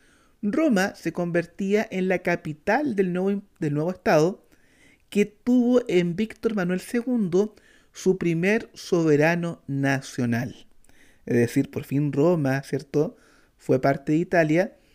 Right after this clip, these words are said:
y con esto el reino de Italia estaba totalmente completo,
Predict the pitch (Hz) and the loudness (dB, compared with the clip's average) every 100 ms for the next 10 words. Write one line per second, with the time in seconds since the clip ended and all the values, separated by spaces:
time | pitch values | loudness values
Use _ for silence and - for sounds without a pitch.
0 | _ - 151 151 139 170 - 180 190 _ | _ -8 -4 -2 -2 -4 -4 -4 -4 _
1 | _ _ - 120 110 113 123 151 156 160 | _ _ -4 -2 0 0 0 0 -4 -4
2 | 180 185 143 151 156 - - - 139 143 | -2 0 0 -2 -2 -10 -10 0 2 2
3 | 139 147 160 143 160 170 185 196 185 196 | 0 -4 -6 -6 -4 -4 -4 -4 0 0
4 | 240 | -2